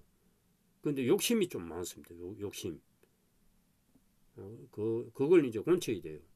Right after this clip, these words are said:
그래서 뭐 이자, 이자를, 이자를 쓰면은 대기를 하다. 그리고 이제 연주의 할아버지 자리에 병간 비견이에요. 그리고 장남이면은 이 사주가 부모에게 불리한 일이 있을 수 있고,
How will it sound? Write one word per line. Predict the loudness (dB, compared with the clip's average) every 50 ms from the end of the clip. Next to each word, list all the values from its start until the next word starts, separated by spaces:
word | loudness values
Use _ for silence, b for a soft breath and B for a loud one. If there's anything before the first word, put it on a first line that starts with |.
| -20 -18 -18 -18 -20 -12
그래서 | -8 -8 -6 -6 -6
뭐 | -8 -10 -8 -2
이자, | -2 0 0 0 -2 -4 -4 -4 -6 -12 _ _
이자를, | -4 -4 -4 -2 0 0 0 0 0 -2 -4 -4 -2 -2 -2 -2 -4 -4
이자를 | -4 -2 -2 -2 0 0 0 0 0 0 -2
쓰면은 | -2 -4 -4 -2 -2 -2 -2 -4 -6
대기를 | -4 -4 -4 -4 -4 -8 -12 -12
하다. | -14 -16 -18 -20 -20 _ _ _ _ _ _ _ _ _ _ _ _ _ _ _ _ _ _ _ _ _ _ _ _ _ _ _ _ _ _ _ _ _ _ _ _ _ _ _
그리고 | 2 4 4 4 4 2 -2 -2
이제 | -2 0 2 8 10
연주의 | 10 10 10 8 8 8 8 8
할아버지 | 6 4 4 6 6 4 4 2
자리에 | 4 4 4 4 2 0
병간 | 2 0 0 2 2 2 2 2 4 4 4 4 4 2 0 -4 -6 -6 -6 -4
비견이에요. | -2 -2 0 2 2 0 0 0 -2 -4 -6 -8 -12 -4 -2
그리고 | 0 0 0
장남이면은 | 2 4 4 4 6 4 4 4 4 4 6 6 6 4 4 0 0 2 4 6 6 6 8 6 4 2
이 | 0 -2
사주가 | -2 0 0 2 2 0 -2 -2 -4 -4 -4 -4 -6 -6 -8 -10 -14 _ _ _ _ _ _ _ _ _ _ _ _ 0
부모에게 | 2 4 8 10 10 10 10 8 4 -2 -2 0 -2 -2 0
불리한 | -2 0 0 2 2 2 0
일이 | -2 -4 -4 -6 -6 -8
있을 | -8 -8 -8 -8
수 | -8 -10 -12
있고, | -14 -14 -14 -12 -12 -12 -12 -14 -16